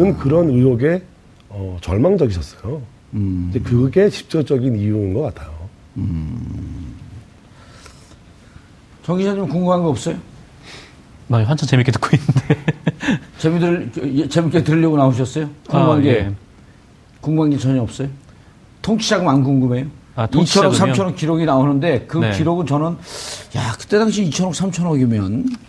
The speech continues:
Speaker 1: 사실 그 숫자에 대해서는 정확한 기록이 안 남아있어요, 아버지한테부터.
Speaker 2: 아버지한테도.
Speaker 1: 그러니까 아버지가 남겨주신 기록상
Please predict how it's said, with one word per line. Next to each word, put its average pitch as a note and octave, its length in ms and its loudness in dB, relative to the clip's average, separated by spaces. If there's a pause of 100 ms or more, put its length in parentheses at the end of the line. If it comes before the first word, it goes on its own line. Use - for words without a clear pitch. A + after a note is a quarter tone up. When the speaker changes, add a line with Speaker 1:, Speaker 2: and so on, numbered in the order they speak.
(840)
Speaker 1:
사실 F#2+ 380 -2
그 B2+ 120 -2
숫자에 A3 440 0
대해서는 C3+ 400 0
정확한 A2 400 -2
기록이 G2 280 -2
안 G2+ 160 0
남아있어요, G2+ 480 -2
아버지한테부터. D#2 760 -8 (120)
Speaker 2:
아버지한테도. G2+ 520 -4
Speaker 1:
그러니까 G#2 80 -2
아버지가 D3 340 4
남겨주신 C3+ 500 2
기록상 B2 760 0